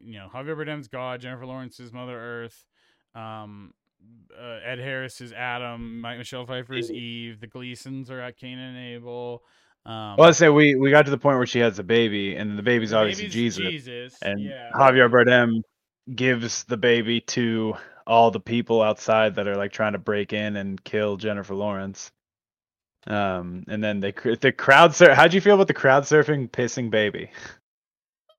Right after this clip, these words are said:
Speaker 1: Oh, <laughs> I thought it was wild. Um, the
Speaker 2: <laughs>
Speaker 1: baby gets, yeah, so what happens as soon as the baby is born,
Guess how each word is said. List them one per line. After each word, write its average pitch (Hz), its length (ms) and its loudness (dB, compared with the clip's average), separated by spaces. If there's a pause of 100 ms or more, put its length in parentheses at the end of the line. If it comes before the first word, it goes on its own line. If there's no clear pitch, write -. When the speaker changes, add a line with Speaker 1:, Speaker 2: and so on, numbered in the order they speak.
(480)
Speaker 1:
Oh, 226 120 -12
<laughs> - 200 -14
I 277 140 -4
thought 285 260 -6
it 269 100 -10
was 233 160 -18
wild. 180 600 -10 (520)
Um, 151 320 -12
the - 320 -8
Speaker 2:
<laughs> 165 80 -10
Speaker 1:
baby 247 300 -10
gets, 208 320 -14
yeah, 202 140 -12
so 190 220 -16
what 185 140 -16
happens 175 300 -12
as 139 120 -20
soon 170 140 -20
as 165 120 -20
the 156 80 -16
baby 139 420 -12
is 120 240 -18
born, 190 520 -10